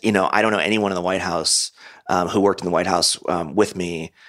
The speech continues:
uh, who doesn't feel that way. I remember, uh, I, I met somebody who, um, had worked in the Clinton White House, and when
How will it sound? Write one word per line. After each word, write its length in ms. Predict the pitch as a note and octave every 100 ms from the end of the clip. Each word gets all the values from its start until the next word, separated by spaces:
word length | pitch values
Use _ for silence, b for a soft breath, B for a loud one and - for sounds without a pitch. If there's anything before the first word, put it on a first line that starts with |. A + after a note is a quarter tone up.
| b _
uh, 160 | F2+
who 100 | G2+
doesn't 240 | G2 F2+ E2
feel 160 | F#2+ F#2+
that 160 | F2
way. 280 | - C#2 C2+
I 80 | -
remember, 520 | G2+ G#2 G2 G2 F2+ -
uh, 520 | F2 F2 C#2+ G1+ C2+ -
I, 140 | D#2 F#2+
I 60 |
met 220 | F#2+ G2
somebody 320 | - F#2 F2 E2+
who, 440 | G2 F2 E2 E2 b b b b _
um, 240 | F#2 F2
had 180 | E2 G2+
worked 160 | G2+ G2+
in 60 |
the 60 | F#2+
Clinton 280 | - E3 G#2+
White 180 | E2+ D#2+
House, 440 | C#2+ D2 - - _
and 540 | F#2 F#2 F2+ F2+ E2+ - b b b _
when 640 | G2 F#2+ G2 F#2+ F#2 F2+